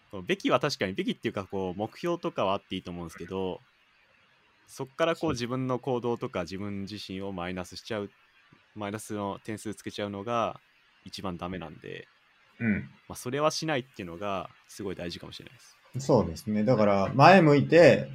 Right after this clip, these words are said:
Speaker 2: とにかく、やるんだと。
Speaker 1: はい。
Speaker 2: 最強になるんだっていう。
Speaker 1: <laughs>
Speaker 2: だ最強になるんだって思ったら、最強目指すんやったら、これやるべきっていうのはある、あると思うんですよ、やっぱり。
Speaker 1: はい。
Speaker 2: うん。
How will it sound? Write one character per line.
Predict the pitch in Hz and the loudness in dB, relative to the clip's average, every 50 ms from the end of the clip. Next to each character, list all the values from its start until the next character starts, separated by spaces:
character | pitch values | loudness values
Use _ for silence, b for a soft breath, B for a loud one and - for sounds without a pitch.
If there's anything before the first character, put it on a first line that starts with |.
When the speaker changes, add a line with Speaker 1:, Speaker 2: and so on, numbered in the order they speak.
| - - _ _ - | -16 -20 _ _ 0
Speaker 2:
と | 156 | 2
に | 156 | 2
か | 127 120 | 4 2
く、 | 98 101 - - _ _ _ _ _ _ _ _ _ _ _ _ _ _ _ _ _ _ _ _ _ _ _ _ _ - | 2 -2 -8 -16 _ _ _ _ _ _ _ _ _ _ _ _ _ _ _ _ _ _ _ _ _ _ _ _ _ 8
や | 131 135 | 10 10
る | 147 156 | 12 12
ん | 156 | 10
だ | 127 92 - | 10 8 4
と。 | - - - _ _ _ _ _ _ | 2 -4 -14 _ _ _ _ _ _
Speaker 1:
は | - 92 82 | -14 -12 -12
い。 | - - _ _ _ _ _ _ _ _ _ _ _ _ _ _ _ _ _ _ _ _ _ _ _ _ _ _ _ | -12 -16 _ _ _ _ _ _ _ _ _ _ _ _ _ _ _ _ _ _ _ _ _ _ _ _ _ _ _
Speaker 2:
最 | - - 147 151 135 | 4 6 6 8 8
強 | 160 156 | 8 8
に | 131 110 | 10 10
な | 107 120 | 10 10
る | 127 | 10
ん | 127 | 8
だ | 110 95 | 8 6
っ | - - | 4 2
て | - - 95 | -2 -8 -6
い | 87 | -6
う。 | 85 - | -6 -8
Speaker 1:
<laughs> | - - _ _ _ - - - - - - - 131 - - - - _ _ _ - - _ _ - - - B B B B B B B B _ _ _ | -10 -12 _ _ _ -8 -6 -6 -6 -6 -6 -8 -10 -10 -10 -14 -20 _ _ _ -20 -20 _ _ -16 -16 -16 B B B B B B B B _ _ _
Speaker 2:
だ | - 139 | 2 4
最 | 135 143 226 262 285 262 | 8 10 12 12 12 12
強 | 302 285 | 10 10
に | 233 165 | 12 12
な | 151 170 | 12 10
る | 190 226 262 | 10 8 8
ん | 240 | 10
だ | 160 151 | 10 10
っ | 147 143 | 10 10
て | 147 | 8
思 | 127 131 151 156 135 | 8 8 8 6 6
っ | |
た | - 123 98 | 6 6 6
ら、 | 92 95 92 | 6 6 4
最 | - - 208 240 262 | 6 8 8 8 10
強 | 254 254 240 | 10 10 12
目 | 208 214 | 12 12
指 | 208 226 226 214 | 12 10 6 6
す | 214 240 | 6 8
ん | 214 | 10
や | 156 120 | 10 10
っ | 104 | 8
た | 101 107 | 8 8
ら、 | 104 98 92 95 | 8 8 6 4
こ | - - 147 | 2 4 6
れ | 160 156 | 10 10
や | 147 156 | 10 10
る | 165 156 | 10 10
べ | 165 170 | 8 6
き | 165 139 | 6 4
っ | - | 2
て | - | 2
い | 98 | 0
う | |
の | 90 85 | 0 4
は | 85 90 | 8 10
あ | 120 | 10
る、 | 160 196 208 - | 10 10 10 10
あ | 135 151 | 8 8
る | 190 269 285 285 - | 10 8 6 4 4
と | - | 4
思 | 110 95 90 85 | 4 4 4 2
う | 82 | -2
ん | |
で | - - | -4 -8
す | - | -12
よ、 | - | -12
や | - | -12
っ | - | 0
ぱ | - 90 | 0 0
り。 | 80 78 - _ _ _ _ _ _ _ _ _ _ _ _ _ _ _ _ _ _ _ | 0 0 -4 _ _ _ _ _ _ _ _ _ _ _ _ _ _ _ _ _ _ _
Speaker 1:
は | - 95 78 | -12 -12 -12
い。 | - _ _ _ _ _ _ _ _ _ _ _ 98 | -12 _ _ _ _ _ _ _ _ _ _ _ -8
Speaker 2:
う | 92 | -8
ん。 | 87 82 - 135 | -8 -8 -10 -14